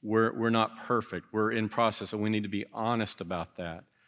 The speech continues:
When we think about the example that we lead, Jesus told us exactly what he wants people to see when they watch us. Here's what Jesus wants, uh, wants people to see. It's in John thirteen.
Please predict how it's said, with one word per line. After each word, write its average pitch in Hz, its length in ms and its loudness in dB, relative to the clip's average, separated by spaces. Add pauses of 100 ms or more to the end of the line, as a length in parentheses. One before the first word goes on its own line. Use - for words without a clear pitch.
(360)
When 117 180 2
we 135 120 4
think 139 300 2
about 123 360 4
the 104 160 0
example 113 720 0
that 120 160 2
we 120 100 -2
lead, 120 360 0
Jesus 127 440 0
told 120 300 0
us 107 140 0
exactly 110 640 2
what 120 180 0
he 117 40 0
wants 113 260 -2
people 110 280 -6
to 101 60 -6
see 107 300 0
when 98 160 -2
they 95 80 0
watch 87 340 -4
us. - 320 -10 (640)
Here's 143 420 4
what 131 180 4
Jesus 120 460 2
wants, 117 240 0
uh, 113 100 0 (160)
wants 120 240 -2
people 113 320 -2
to 101 80 0
see. 87 440 -2 (500)
It's 104 180 -4
in 101 100 0
John 117 360 4
thirteen. 98 760 -2